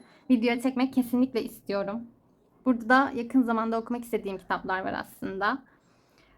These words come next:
Benim bir kitap defterim vardı, videosunu paylaşmıştım. O da tabii ki kitap okuyamayınca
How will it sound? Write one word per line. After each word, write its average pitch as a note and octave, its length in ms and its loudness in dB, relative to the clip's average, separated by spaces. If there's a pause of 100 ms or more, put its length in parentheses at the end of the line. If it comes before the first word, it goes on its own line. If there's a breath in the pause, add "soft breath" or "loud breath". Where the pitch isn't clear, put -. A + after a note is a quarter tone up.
(240 soft breath)
Benim D4+ 200 8
bir C#4+ 60 2
kitap D4 280 -2
defterim C4 420 6
vardı, A3 280 4
videosunu A3+ 380 -2
paylaşmıştım. A#3+ 800 0
O B3 100 -2
da A#3+ 80 2
tabii G3+ 300 -2
ki G#3 220 -4 (180)
kitap - 180 -8
okuyamayınca G#3+ 840 2